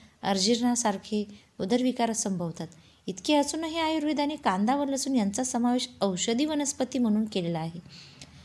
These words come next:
हृदयरोग आरोग्यास लसूण उपकारक मानला जातो. त्याचप्रमाणे कांदा उष्णता राहक असल्यामुळे अंगात ज्वाराधिक्य झाल्यास पोटावर मस्तकावर कांद्याचा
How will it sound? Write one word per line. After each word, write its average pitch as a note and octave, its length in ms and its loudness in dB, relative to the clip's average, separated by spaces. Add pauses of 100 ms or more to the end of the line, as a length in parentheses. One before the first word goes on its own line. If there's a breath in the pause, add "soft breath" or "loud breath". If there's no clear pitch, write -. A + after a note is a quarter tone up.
(180 loud breath)
हृदयरोग D#4 460 6 (320 loud breath)
आरोग्यास B3+ 540 4
लसूण A#3 340 2
उपकारक G3+ 440 0
मानला E3+ 340 -2
जातो. D#3+ 280 -10 (420 soft breath)
त्याचप्रमाणे B3 500 2
कांदा C4 320 2
उष्णता B3+ 460 0
राहक B3+ 320 0
असल्यामुळे B3+ 440 2 (360 loud breath)
अंगात B3 300 6
ज्वाराधिक्य A#3 720 2
झाल्यास C4+ 360 0 (360 soft breath)
पोटावर C4 360 4
मस्तकावर C4 580 0
कांद्याचा G3 480 0